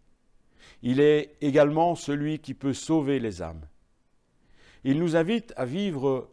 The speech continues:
le miracle de la foi, le miracle qui sauve notre vie pour l'éternité, le mila-, le miracle qui apporte une vraie paix. Il nous invite à croire et regarder plus loin,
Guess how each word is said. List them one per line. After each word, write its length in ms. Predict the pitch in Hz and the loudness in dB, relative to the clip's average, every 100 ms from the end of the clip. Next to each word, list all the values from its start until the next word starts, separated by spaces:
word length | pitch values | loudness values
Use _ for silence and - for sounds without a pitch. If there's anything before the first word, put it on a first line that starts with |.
| - | -12
le 160 | 117 143 | -4 0
miracle 540 | 147 147 180 175 135 | 2 2 0 0 -4
de 80 | 123 | -2
la 140 | 120 | -4
foi, 560 | 98 - 147 165 - _ _ _ _ _ _ _ | -6 -6 -4 -4 -12 _ _ _ _ _ _ _
le 100 | 120 | -2
miracle 480 | 147 147 185 185 143 | 0 2 2 0 -6
qui 160 | 135 139 | -6 -8
sauve 480 | - 175 170 117 | -2 0 0 -4
notre 280 | 117 117 143 | -10 -8 -8
vie 200 | 117 156 | -6 -8
pour 180 | - 123 | -10 -8
l'éternité, 840 | 123 - 117 123 113 135 151 151 - _ _ _ _ _ _ | -6 -6 -8 -8 -8 -6 -6 -8 -14 _ _ _ _ _ _
le 140 | - 127 | 0 2
mila-, 280 | 135 139 139 | 2 0 0
le 120 | 135 | 0
miracle 580 | 135 123 147 - 113 104 - | 0 0 -2 -4 -8 -8 -8
qui 160 | 131 | -4
apporte 500 | 117 - 120 - - 95 - | -2 0 0 0 -10 -12 -12
une 260 | 110 107 107 | -10 -8 -8
vraie 320 | 95 92 101 | -8 -6 -6
paix. 320 | 85 71 71 - _ _ _ _ _ _ _ - _ - - 123 | -6 -16 -20 -20 _ _ _ _ _ _ _ -20 _ -20 -10 -2
Il 120 | 131 | 2
nous 160 | 143 | 4
invite 400 | 147 139 180 - - | 4 2 -2 -6 -6
à 80 | 127 | -8
croire 480 | - 139 151 170 - - _ _ _ | -2 4 4 4 -4 -18 _ _ _
et 100 | 131 | -4
regarder 480 | 123 143 131 113 131 | 0 0 0 -2 -4
plus 260 | 131 - 156 | -4 -6 -4
loin, 340 | 127 95 92 | -2 -2 -6